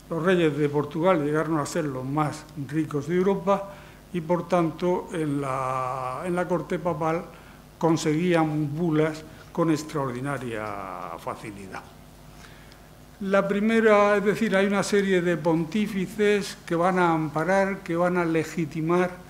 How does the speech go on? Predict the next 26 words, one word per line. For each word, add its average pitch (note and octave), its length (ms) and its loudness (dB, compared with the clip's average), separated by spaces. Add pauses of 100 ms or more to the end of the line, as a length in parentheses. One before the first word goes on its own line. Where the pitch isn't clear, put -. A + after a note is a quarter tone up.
(340)
los F#3 180 4
descubrimientos D#3 1080 0 (140)
portugueses. B2+ 720 -4 (760)
Los E3 120 0
descubrimientos, G3 680 0
eh, E3+ 560 2
tengamos G#3 380 2
en G3 140 2
cuenta, G#3+ 640 2 (100)
eh, E3+ 460 0 (120)
que G#3+ 320 2 (540)
el E3 140 2
sumo G#3 340 2
pontífice F#3 720 0
aparece F3 440 0
así, G3+ 460 -2
de D#3+ 160 -6
alguna E3+ 380 0
manera, F3+ 480 2
como D#3 280 0
el D3+ 120 2
Señor, G3+ 720 0 (140)
el D3+ 180 -2
repartidor D3+ 800 0
del D3 240 2
mundo, G3 600 2